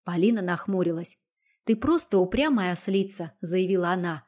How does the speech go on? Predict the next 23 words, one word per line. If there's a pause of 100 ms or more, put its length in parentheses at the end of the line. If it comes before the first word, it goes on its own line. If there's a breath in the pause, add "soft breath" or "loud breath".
(300 soft breath)
«Не
желаешь
уезжать
из
Светлого
и
болтаешь
всякий
вздор. (420 soft breath)
Ну,
хочешь,
завтра
я
попрошу
папеньку (120 soft breath)
уточнить
у
Навродского, (200 soft breath)
насколько
мы
теперь
близкие
друзья.